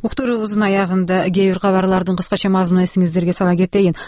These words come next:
Кыргыз-тажик чек арасында Карамык бекетине жүк тарткан ондогон унаа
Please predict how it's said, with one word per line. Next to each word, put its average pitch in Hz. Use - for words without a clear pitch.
Кыргыз-тажик 233
чек 165
арасында 170
Карамык 180
бекетине 180
жүк 196
тарткан 226
ондогон 214
унаа 175